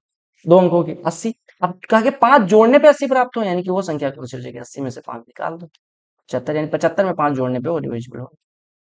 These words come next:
ये देखो, दो रेलगाड़ियां हैं, साठ और छियानवे की चाल से एक ही दिशा में चल रही हैं।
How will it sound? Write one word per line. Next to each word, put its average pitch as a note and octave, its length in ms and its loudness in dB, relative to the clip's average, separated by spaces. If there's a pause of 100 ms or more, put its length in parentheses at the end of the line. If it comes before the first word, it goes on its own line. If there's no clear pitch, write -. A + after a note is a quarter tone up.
ये D3+ 140 2
देखो, F2 300 -10 (400)
दो G#3+ 200 6
रेलगाड़ियां G3+ 580 4
हैं, B3+ 80 -4
साठ G#3+ 320 2
और A3+ 100 -2
छियानवे F#3 400 0
की F#3 180 -4 (200)
चाल D#3 220 4
से - 240 -6
एक G#3+ 180 6
ही A3+ 60 2
दिशा F3 240 2
में D3+ 120 2
चल C#3 200 -2
रही E3 160 -2
हैं। E3 100 -8